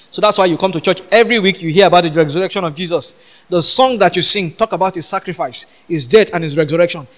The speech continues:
Every time, because I'm deliberately trying to build a consciousness inside you.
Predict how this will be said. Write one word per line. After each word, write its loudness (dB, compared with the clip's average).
Every 0
time, -4
because -2
I'm -4
deliberately -2
trying -8
to 2
build -6
a 6
consciousness -2
inside 0
you. -6